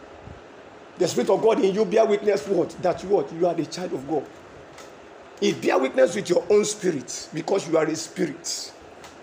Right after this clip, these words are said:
There is a connection. There is a connection. That your spirit and his own spirit what? Is, uh, is, is the same.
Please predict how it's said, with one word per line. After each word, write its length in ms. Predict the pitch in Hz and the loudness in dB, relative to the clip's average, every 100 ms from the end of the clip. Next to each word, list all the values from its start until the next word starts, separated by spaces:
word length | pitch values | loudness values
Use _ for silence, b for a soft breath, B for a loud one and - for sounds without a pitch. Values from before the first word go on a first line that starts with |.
| - - - - - | -20 -20 -20 -20 -12
There 140 | 175 202 | -2 0
is 180 | 190 202 | 2 2
a 80 | |
connection. 800 | - - 220 180 180 - 202 135 | 2 4 6 6 4 4 2 2
There 140 | 185 196 | 2 2
is 180 | 185 - | 0 0
a 60 | |
connection. 720 | 196 180 202 233 - - 160 117 - - - - - - - - - - - - - - - - - - - - | 0 4 4 4 2 2 -2 -2 -12 -20 -20 -20 -20 -20 -20 -20 -20 -20 -20 -20 -20 -20 -20 -20 -20 -20 -20 -4
That 140 | 180 190 | 0 2
your 140 | 185 | 2
spirit 300 | - 269 277 | 2 0 2
and 120 | 214 | 4
his 220 | 190 - | 4 4
own 140 | 240 254 | 2 2
spirit 260 | - 202 | 0 -4
what? 360 | 196 208 151 - | 4 4 4 0
Is, 280 | 175 - - | -8 -8 -4
uh, 120 | 190 165 | -4 -2
is, 240 | 185 - | -6 -4
is 120 | 160 | -6
the 120 | 143 | -4
same. 420 | 160 - 214 139 | -4 2 2 2